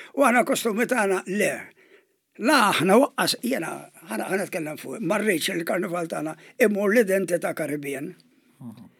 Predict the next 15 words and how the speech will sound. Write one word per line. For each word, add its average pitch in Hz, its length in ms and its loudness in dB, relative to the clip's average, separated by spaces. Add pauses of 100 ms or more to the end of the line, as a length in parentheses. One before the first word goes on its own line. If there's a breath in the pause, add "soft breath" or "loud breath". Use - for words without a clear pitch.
(120)
Barra 208 320 6
minn 285 160 2
hekk 220 220 2
imma 214 240 -2
wkoll 190 260 -2
aħna 165 220 -6
qed 175 100 -10
net-, 160 240 -6
netilfu 202 480 -2 (400)
illi 180 300 -4 (880 soft breath)
il-kumpaniji 208 760 4 (220)
qed 240 180 -2
jitilfu 214 380 -2 (100)
it-tema, - 760 0
l-istorja, 202 680 0